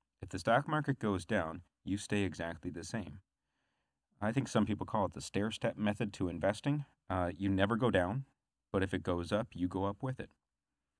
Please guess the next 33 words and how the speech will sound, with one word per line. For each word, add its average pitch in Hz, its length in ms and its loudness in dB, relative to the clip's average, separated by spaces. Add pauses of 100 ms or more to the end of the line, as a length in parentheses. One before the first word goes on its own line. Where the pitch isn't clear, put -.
(480)
Now, 104 140 4
because 113 320 -4
of 104 80 -4
that 82 200 -2
security, 92 600 -2
there 87 220 -2
are 92 180 4
some 80 340 -6
limits 87 520 -2 (520)
as 98 260 2
to 92 200 2
how 104 180 4
much 92 280 2
gains 87 320 -2
you 78 80 -8
can 76 160 -8
see, 90 400 -2
and 87 340 -2
it's 92 220 -8
different 101 320 -2
in 90 80 0
every 80 180 -4
policy. 101 520 0 (920)
I've 104 140 2
got 98 120 0
customers 92 540 -2
who 90 140 -2
have 85 240 0
them 80 160 -6
in 80 160 -6
one-year 98 500 0
strategies, 90 720 -2
in 76 300 -6